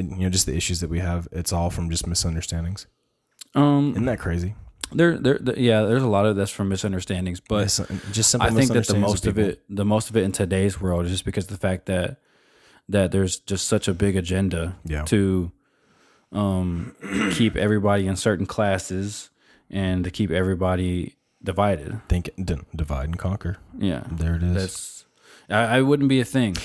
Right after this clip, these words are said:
Speaker 1: Yeah, but, but, but with that same point though, dividing and conquer would be a lot harder to do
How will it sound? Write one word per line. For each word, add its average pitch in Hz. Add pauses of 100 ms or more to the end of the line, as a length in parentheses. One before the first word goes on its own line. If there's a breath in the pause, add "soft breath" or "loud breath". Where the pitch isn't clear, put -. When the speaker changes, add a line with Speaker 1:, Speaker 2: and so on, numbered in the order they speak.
(120)
Speaker 1:
Yeah, 120
but, 101
but, 107 (120)
but 107 (260)
with 107
that 101
same 90
point 92
though, 80 (380)
dividing 95
and 87
conquer 98
would 85
be 90
a 87
lot 87 (180)
harder 90
to -
do 78